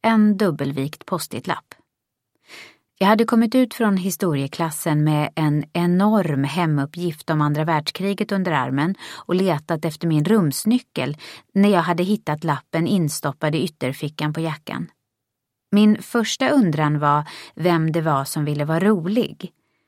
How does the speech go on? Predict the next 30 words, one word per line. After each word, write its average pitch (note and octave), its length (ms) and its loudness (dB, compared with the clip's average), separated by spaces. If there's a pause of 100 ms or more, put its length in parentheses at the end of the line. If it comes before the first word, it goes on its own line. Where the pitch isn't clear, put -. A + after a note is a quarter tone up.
(460)
Någon G#3+ 640 6
hade F#3 240 0
förmodligen D3+ 680 2
haft D3+ 260 -4
tråkigt G#3+ 680 -2
och F#3 100 -2
ville F3 160 2
ha E3 180 2
en D3+ 60 4
reaktion D#3+ 840 -2
på F3 120 -2
en D3+ 200 2
fyndig D3+ 840 0
förolämpning D#3 1160 2
som D3 220 -2
han C#3+ 400 0
eller D#3+ 340 0
hon C#3 420 -2
skrivit D#3 560 -2
ihop D#3 340 -2
under D#3 220 0
hejarop D3+ 760 -2
från D3+ 240 0
någon D#3+ 160 4
annan C#3+ 440 0
som D3 280 -2
förmodligen F3 640 0
hade C#3+ 220 0
lika F#3 380 -4
tråkigt. - 540 -4